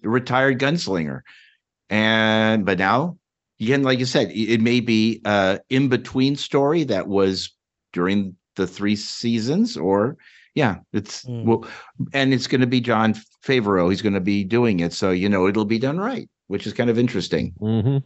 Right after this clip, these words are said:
Speaker 2: Yeah, I find Star Wars, like, as much as I love it, it is hard to keep track of the timelines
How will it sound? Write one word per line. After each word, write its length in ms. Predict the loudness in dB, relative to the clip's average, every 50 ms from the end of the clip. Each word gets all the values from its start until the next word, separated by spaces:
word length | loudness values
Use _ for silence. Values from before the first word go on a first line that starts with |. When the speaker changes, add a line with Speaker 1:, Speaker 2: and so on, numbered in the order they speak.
| _ _ _ _ _ _ _ _ _ _ -10 -4
Speaker 2:
Yeah, 100 | 0 0
I 60 | 0 0
find 300 | 0 0 -2 -2 -2 -2
Star 280 | -2 0 2 2 4 4
Wars, 220 | 2 2 0 0
like, 120 | -2 -4 -2
as 60 | -2
much 100 | -4 -2
as 60 | 0 0
I 100 | 0 0
love 280 | 0 0 -2 -2 -2 -4
it, 100 | -4 -2
it 120 | -2 -2
is 200 | -2 -2 -2 -2
hard 220 | 0 0 0 0 -2
to 80 | -6 -12
keep 220 | -12 -12 -12 -6
track 260 | -2 0 0 0 -2
of 120 | -6 -8 -8
the 100 | -8 -6
timelines 680 | -4 -4 -4 -2 -2 0 0 0 0 0 -2 -4